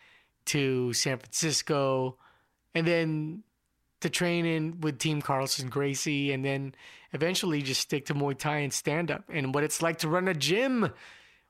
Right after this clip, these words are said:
with fighters, the various types of people that, you know, who wanna fight, and just, you know, it's like,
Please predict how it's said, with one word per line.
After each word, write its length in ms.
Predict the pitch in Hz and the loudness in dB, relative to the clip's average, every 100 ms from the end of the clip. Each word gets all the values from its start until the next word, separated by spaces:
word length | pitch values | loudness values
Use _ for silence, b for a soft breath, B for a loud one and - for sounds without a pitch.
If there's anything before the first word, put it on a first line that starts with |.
| _ | _
with 160 | 165 147 | -2 0
fighters, 480 | - 208 208 180 | 2 2 4 2
the 100 | 131 | 0
various 480 | 135 160 170 180 170 | 0 2 4 2 0
types 320 | - 170 160 | 0 -2 -2
of 80 | 170 | -4
people 360 | 147 190 190 151 | -2 -2 -2 -2
that, 280 | 139 139 185 | -2 -4 -6
you 440 | 151 127 156 151 | -8 -6 -4 -2
know, 140 | 151 | 0
who 100 | 139 | 0
wanna 280 | 139 143 139 | 0 0 0
fight, 400 | 143 170 185 175 | 0 2 2 0
and 140 | 147 135 | -4 -4
just, 340 | 143 147 - B B B B B B B B _ _ | -2 -2 -4 B B B B B B B B _ _
you 100 | - | -2
know, 120 | 156 | 2
it's 280 | 156 151 - | 2 2 2
like, 220 | 156 143 | 0 0